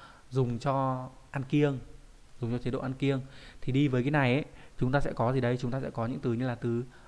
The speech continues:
amasa, độ ngọt, hiyo, phí dụng là chi phí, đúng không? Yosho là sự tăng cao, sự phát triển, zoka là sự tăng lên. Ví dụ các bạn thấy đây là gì đây nhỉ? Đồ uống gì đấy?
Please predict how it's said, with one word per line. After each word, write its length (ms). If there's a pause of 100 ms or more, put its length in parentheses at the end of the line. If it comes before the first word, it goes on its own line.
(100)
amasa, 540 (460)
độ 140
ngọt, 420
hiyo, 520 (680)
phí 220
dụng 200
là 80
chi 240
phí, 340
đúng 120
không? 160 (680)
Yosho 640
là 100
sự 300
tăng 220
cao, 360 (340)
sự 140
phát 200
triển, 280 (140)
zoka 580
là 100
sự 160
tăng 200
lên. 200 (1400)
Ví 140
dụ 100
các 80
bạn 160
thấy 200
đây 160
là 120
gì 100
đây 120
nhỉ? 60 (140)
Đồ 120
uống 340
gì 60
đấy? 180